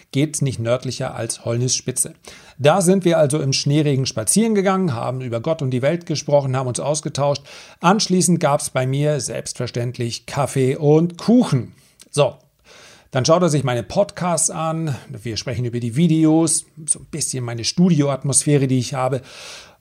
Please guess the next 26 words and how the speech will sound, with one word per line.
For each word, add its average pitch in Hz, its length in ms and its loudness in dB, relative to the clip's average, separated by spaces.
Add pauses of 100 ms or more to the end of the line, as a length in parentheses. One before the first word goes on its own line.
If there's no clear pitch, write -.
Und 151 40 4
dann 151 100 6
sagt 139 160 0
er, 117 60 -4
meine 123 440 -2
Güte, - 220 -10
das - 160 -8
hat - 120 -8
ja 127 80 -2
mittlerweile 117 560 -4
richtig 147 400 -6
professionelle 151 680 -2
Formen 151 360 0
angenommen. 113 460 -6
Und 160 260 0
bei 160 140 6
dem 160 240 4
Wort 185 260 4
professionell 190 800 0
denke 175 280 2
ich 147 80 -8
schon, 151 360 -4
irgendwas 175 760 -4
stimmt 156 320 -8
hier 113 160 -6
nicht. - 260 -16